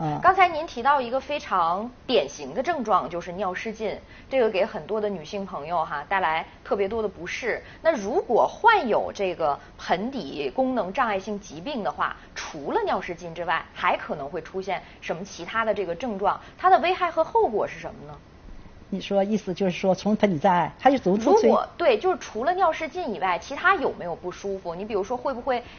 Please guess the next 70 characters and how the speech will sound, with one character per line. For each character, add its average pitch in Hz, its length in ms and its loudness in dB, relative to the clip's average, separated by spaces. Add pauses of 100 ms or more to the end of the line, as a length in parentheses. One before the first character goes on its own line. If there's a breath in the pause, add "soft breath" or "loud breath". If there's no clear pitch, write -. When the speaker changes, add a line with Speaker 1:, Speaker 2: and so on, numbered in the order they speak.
Speaker 2:
哪 202 160 -2
里 339 80 -4
疼 180 340 -6
痛， 320 300 2 (320 loud breath)
或 262 160 0
者 165 100 0
是 185 220 -4
其 202 220 -8
他 247 200 0
的 196 240 4
这 175 160 -6
个 165 60 -6
问 311 180 0
题 165 160 -10
存 - 300 -12
在 175 220 -6
呢？ 147 120 -18 (1000)
Speaker 1:
它 311 80 0 (120)
疼 208 400 2
倒 277 200 8
不 175 160 0
是 180 160 0
很 156 200 -4
疼， 156 240 -6
因 262 120 2
为 294 80 4
它 247 160 2
就 247 140 2
是 220 140 0
子 160 120 -6
宫 180 140 -4
脱 - 160 -4
垂， 233 240 -2 (200)
Speaker 2:
嗯。 185 100 2
Speaker 1:
啊， 185 160 -2 (200)
就 302 140 2
是 - 100 -4
三 269 220 4
个 247 80 6
字 202 180 -2
嘛， 170 200 2 (120 loud breath)
还 226 120 8
有 233 40 8
一 214 40 4
个 220 40 4
子 185 140 -2
宫 165 100 -2
脱 202 140 -2
垂。 185 240 -2 (340 soft breath)
子 214 140 6
宫 269 100 6
脱 285 160 2
垂， 254 220 2
子 - 220 -4
宫 240 180 4
轻 349 260 2
度 262 120 6
的 160 80 2
时 160 100 -4
候 160 80 0
脱 202 220 2
垂 185 180 0
呢， 180 160 4
能 180 180 0
够 156 300 0
自 220 140 2
然 180 160 4
还 156 260 0
纳 185 200 0
了， - 140 -4